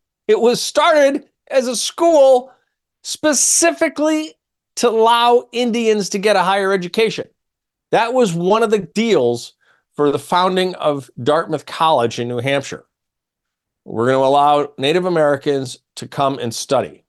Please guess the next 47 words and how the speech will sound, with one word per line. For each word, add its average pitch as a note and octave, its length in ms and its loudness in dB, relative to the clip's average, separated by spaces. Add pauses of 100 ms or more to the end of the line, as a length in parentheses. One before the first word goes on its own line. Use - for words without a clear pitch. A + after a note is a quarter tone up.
(160)
which - 240 -10
was F2+ 140 -12
a E2+ 60 -14
really F3+ 420 -2
big A3+ 200 0
deal A3 260 0
back B2+ 280 -4
in B2+ 80 -10
the A#2 120 -6
eighteenth G2 360 -10
century. - 440 -14 (360)
Nope, G#3+ 240 -2
nope, B3 300 -2
nope, A#3 220 0
nope, A3 260 -2
nope, G3 320 -4
nope. D#3+ 240 -4 (180)
Can't E3 180 -6
do G#3+ 120 -6
that. A#3 340 0 (600)
So G2+ 60 -10
now F3 220 0
it's F#3+ 140 -2
just F3+ 180 -4
the F#3 80 -6
Dartmouth C3 380 -2
Green. F#2+ 340 -12 (420)
It's G#2 140 -8
just F#3+ 240 0
the F#3 60 -6
Stanford D3 580 -6
Cardinal. A2+ 640 -4 (1800)
And E3 100 2
it's F3+ 140 0
just B3+ 180 2
the G3+ 80 -2
Syracuse G3 680 2
Orange D#3 500 2
now. D#2 380 -14 (240)
Well, E3 240 2
at D#3 60 -4
first C#4 460 0
they F3 120 2
got E3 260 0
rid D#3+ 160 2
of D3+ 80 -2
the C3 340 -2